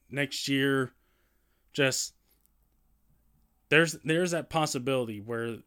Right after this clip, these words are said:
we might get some Kree stuff in here in these last two episodes. Maybe some Inhuman stuff. Um, but so far, this series has been fun. I'm excited for these next two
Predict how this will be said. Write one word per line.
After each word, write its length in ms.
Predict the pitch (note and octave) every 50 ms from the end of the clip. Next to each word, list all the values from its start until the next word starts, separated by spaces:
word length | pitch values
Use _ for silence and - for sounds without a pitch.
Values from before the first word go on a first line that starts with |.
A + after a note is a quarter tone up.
| -
we 160 | - B2+ C3+ C3
might 280 | B2+ B2+ C3 C3 -
get 160 | - C3 B2+
some 140 | - A#2+ G#2+
Kree 360 | - - - - B2+ C3 B2+
stuff 460 | A2+ - - - B2+ B2+ B2 - - -
in 160 | - B2+ B2 B2
here 240 | A#2 B2 A#2+ A#2+ B2
in 100 | A2+ A2
these 240 | A2+ A#2 A2 - -
last 300 | G#2+ A#2 A#2 A2+ - -
two 160 | C3+ B2 B2
episodes. 560 | A#2 - - - B2 B2 A#2 A#2 A#2 - - - _ _ _ _ _ _ _ _ _ _ _
Maybe 260 | - A#2+ C3 C3+ C#3 C3+
some 220 | - D3+ D3 D3+
Inhuman 420 | C#3 B2 A2+ B2+ C3 C3 C3+ C3
stuff. 540 | C3 - - - B2 B2 B2 B2 B2 - - _ _ _ _ _ _ _ _ _ _ _ _ _ _ _ _ -
Um, 360 | - A2 A2 G#2 G#2 G#2 - - _
but 240 | - A#2 A2 G#2+ - _ _ _ _ _ _ _ _ _ _ _ _ _ _ _
so 180 | - - F3+ F3
far, 220 | E3 F#3 F3+ E3
this 200 | D#3+ D#3+ D3+ -
series 320 | - - D#3+ D#3+ D#3 C#3+ -
has 140 | D3 C3
been 180 | - C3+ B2 A#2
fun. 300 | - - C#3 C#3 C#3 B2+
I'm 240 | A#2 A#2+ A#2+ A#2+ G2+
excited 340 | - - - C#3 C#3 C#3 C#3
for 140 | - C3+
these 240 | B2 B2 B2 A#2+ A2
next 340 | A#2+ A#2 B2+ C3 - - -
two 180 | - C3+ B2